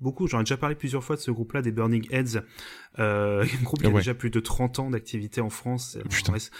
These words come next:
Speaker 1: respect total. Et du coup, euh, il se trouve que sur leur Bandcamp, tu pouvais, alors je crois qu'il y avait une promo, tu pouvais choper la discographie du groupe pour, euh, pas grand chose, ce qui doit être à peu près, je crois, une dizaine d'albums, un peu plus peut-être, euh, plus un nombre de E P, un
Speaker 2: Ça,
Speaker 1: nombre
Speaker 2: ça
Speaker 1: de
Speaker 2: va, c'est, c'est plutôt régulier, une dizaine d'albums en trente ans,
Speaker 1: Ah,
Speaker 2: c'est
Speaker 1: même
Speaker 2: pas, c'est pas trop,
Speaker 1: je,
Speaker 2: ni
Speaker 1: je,
Speaker 2: pas,
Speaker 1: je dis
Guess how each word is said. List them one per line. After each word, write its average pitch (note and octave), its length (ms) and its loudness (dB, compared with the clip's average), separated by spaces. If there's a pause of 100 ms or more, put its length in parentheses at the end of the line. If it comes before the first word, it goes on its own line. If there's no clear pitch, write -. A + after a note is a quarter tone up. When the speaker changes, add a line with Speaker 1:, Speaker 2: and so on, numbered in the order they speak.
(160)
Speaker 1:
respect A#2 300 4
total. C3 440 4
Et A2+ 160 4
du A2 140 -2
coup, D3+ 340 -4
euh, A#2+ 80 4
il A2 60 2
se - 60 -6
trouve D3+ 140 -6
que B2 120 -6
sur C3 120 -2
leur A2+ 120 0
Bandcamp, A2 380 -4 (440)
tu - 100 -18
pouvais, A#2 260 2
alors B2 140 6
je A2 80 0
crois C3 120 2
qu'il B2 100 0
y A#2 40 4
avait A#2 60 4
une A2 60 -2
promo, C3+ 300 4
tu - 100 -6
pouvais A#2 160 4
choper B2 240 0
la B2 80 4
discographie A2 540 0
du A2+ 120 -2
groupe B2+ 320 -4
pour, G#2+ 280 -4
euh, F#2+ 220 -8 (460)
pas A#2+ 140 4
grand A2+ 140 2
chose, C#3+ 260 0 (280)
ce - 120 -8
qui - 120 -4
doit A#2 140 6
être B2 120 4
à A#2+ 40 2
peu A2+ 140 2
près, C3+ 180 2
je - 80 -2
crois, B2 160 0
une A2 120 2
dizaine A#2 340 2
d'albums, B2 400 2
un B2 60 -2
peu B2 120 -6
plus B2 220 -8
peut-être, A#2+ 420 -8
euh, G#2 460 -6 (280)
plus - 220 2
un B2+ 80 6
nombre B2 180 6
de A#2 140 6
E A#2 40 4
P, C3 260 4
un A#2 140 6
Speaker 2:
Ça, A#2+ 80 6
Speaker 1:
nombre A#2 120 4
Speaker 2:
ça - 140 6
Speaker 1:
de - 40 4
Speaker 2:
va, A#2+ 60 4
c'est, A2 160 4
c'est B2 160 4
plutôt B2+ 500 6
régulier, A#2+ 440 2
une G#3 80 2
dizaine B2+ 240 2
d'albums A2+ 300 6
en C#3 60 4
trente - 280 0
ans, G3+ 120 2
Speaker 1:
Ah, C3+ 60 8
Speaker 2:
c'est A#2+ 80 6
Speaker 1:
même B2+ 80 6
Speaker 2:
pas, G2+ 320 6
c'est - 160 -2
pas A#2 80 4
trop, D#3 340 2
Speaker 1:
je, B3+ 200 2
Speaker 2:
ni A#2 120 6
Speaker 1:
je, G2+ 200 2
Speaker 2:
pas, G#2 120 4
Speaker 1:
je G#2 80 6
dis F#2+ 160 4